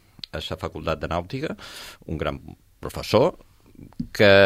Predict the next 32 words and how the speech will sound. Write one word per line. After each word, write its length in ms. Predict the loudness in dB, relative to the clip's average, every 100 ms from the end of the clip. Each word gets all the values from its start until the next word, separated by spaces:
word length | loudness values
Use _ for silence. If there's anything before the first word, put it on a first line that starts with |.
| 8 6 4
en 160 | 0
aquells 280 | 2 0 2
temps 360 | 4 4 2 -4
que 180 | -2 2 2 2 0 2
ja 100 | 0
es 120 | 0
parlava, 500 | 0 2 4 4 2
estic 240 | -2 -8 -4
parlant 320 | -2 -2 -2
de, 120 | -4 -6 -6
de 120 | -10
finals 260 | -4 -4 -2
de 80 | -4
setanta, 440 | -2 -2 0 -2 -6 -12 -16 -20 _ _ _ _ 0
que 100 | 0
es 100 | 2
parlava 500 | 0 4 6 6 4 6
de, 180 | 4 4 4 2 0 -2
de 200 | -6 -8
l'especulació 920 | -8 -10 -10 -10 -6 -6 -2 2 6 4
i 60 | 2
tot 140 | -2 -2
això, 420 | 0 0 0 -4
i 220 | -2 0
ell 200 | 0 -2
era 160 | -4 -2
una 160 | -2 -2
persona 480 | -2 2 2 0 -2
que 160 | -2 0
havia 220 | 0 -4
viscut 440 | -6 -4 -2 -2 _ _ _ _ -4
molt 480 | 6 8 8 2